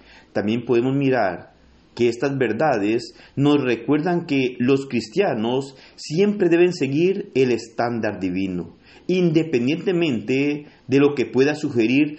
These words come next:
la sabiduría humana, porque el Evangelio no proviene de sabiduría humana, sino de la gran sabiduría de nuestro Dios.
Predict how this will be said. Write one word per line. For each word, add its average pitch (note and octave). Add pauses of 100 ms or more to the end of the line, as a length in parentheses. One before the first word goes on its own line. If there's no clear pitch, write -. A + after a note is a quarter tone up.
(160)
la C3
sabiduría A2+
humana, G2 (320)
porque A#2 (500)
el B2+
Evangelio A2+ (180)
no C#3+
proviene D3+
de D#3+
sabiduría C3
humana, B2
sino C3
de B2+
la A2+
gran B2
sabiduría C#3 (680)
de B2
nuestro G#2+
Dios. F#2